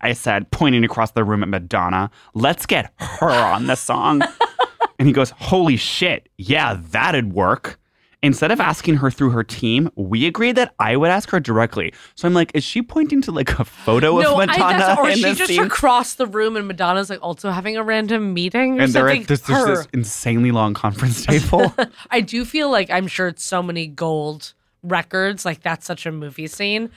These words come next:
Speaker 2: where they're like, "Huh, Britney, what are we gonna do as your new single?" And she's like,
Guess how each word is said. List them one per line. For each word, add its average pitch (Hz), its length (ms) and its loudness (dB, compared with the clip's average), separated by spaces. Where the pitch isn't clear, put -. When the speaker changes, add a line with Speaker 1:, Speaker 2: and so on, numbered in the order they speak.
Speaker 2:
where 220 120 2
they're 220 160 2
like, 202 240 2
"Huh, - 420 0
Britney, 190 540 -4
what 269 160 2
are 330 60 2
we 262 120 0
gonna 180 180 0
do 208 300 -2
as 170 180 -2
your 175 100 -2
new 156 180 -6
single?" 147 600 -6
And 180 100 -8
she's 160 240 -6
like, 151 300 -8